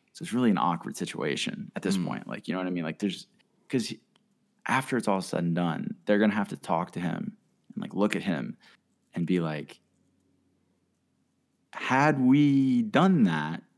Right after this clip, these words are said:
Speaker 1: you snitched on us, but we didn't. So, but you also thought we, we killed somebody."
Speaker 2: Mm-hmm.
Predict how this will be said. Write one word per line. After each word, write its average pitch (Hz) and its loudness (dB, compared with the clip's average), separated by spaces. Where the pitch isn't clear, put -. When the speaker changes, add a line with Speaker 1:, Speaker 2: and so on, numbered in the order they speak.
Speaker 1:
you 107 6
snitched 120 0
on 73 -2
us, - -8
but 90 -2
we 95 0
didn't. 113 4
So, 104 2
but 95 -2
you 98 4
also 120 4
thought - -4
we, 92 2
we - -6
killed 95 -2
somebody." - -6
Speaker 2:
Mm-hmm. 101 -10